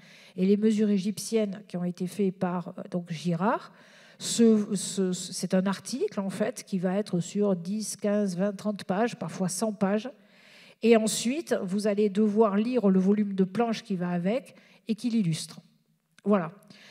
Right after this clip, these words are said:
Donc, en fait, on a un besoin permanent d'aller de l'un à l'autre. Et c'est ce qui explique aussi la nécessité d'avoir un meuble qui va permettre de stocker, de sortir et de pouvoir lire au fur et à mesure les, au fur et à mesure ces, ces choses.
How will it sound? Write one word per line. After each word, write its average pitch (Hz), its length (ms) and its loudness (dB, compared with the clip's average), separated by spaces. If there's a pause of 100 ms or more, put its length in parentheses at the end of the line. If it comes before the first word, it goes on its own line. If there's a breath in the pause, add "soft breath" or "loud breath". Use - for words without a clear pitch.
(240 loud breath)
Donc, 254 340 6 (140)
en 226 120 6
fait, 247 520 0
on 220 240 6
a 226 280 2
un 202 100 6
besoin 214 500 6
permanent 196 560 0
d'aller 208 320 2
de 202 120 4
l'un 214 280 6
à 208 120 6
l'autre. 226 420 6 (120)
Et - 80 -6
c'est 196 160 -8
ce 208 140 -4
qui 208 120 -4
explique 196 360 -6
aussi 190 240 -2
la 214 120 0
nécessité 190 560 -4
d'avoir 185 360 2
un 180 100 2
meuble 214 420 2
qui - 140 -6
va 180 100 0
permettre 190 440 -2
de 185 160 2
stocker, 247 560 0 (400 loud breath)
de 208 240 4
sortir 233 640 -2
et 208 60 0
de 196 80 4
pouvoir 196 520 -2
lire 220 400 -2
au 202 120 -2
fur 202 240 -4
et - 20 -2
à 196 60 -2
mesure 190 420 0
les, 175 280 -2 (340 loud breath)
au 196 80 -4
fur 202 160 0
et 180 40 -2
à 180 40 -4
mesure 190 400 0
ces, 190 320 -8
ces - 180 -12
choses. - 300 -14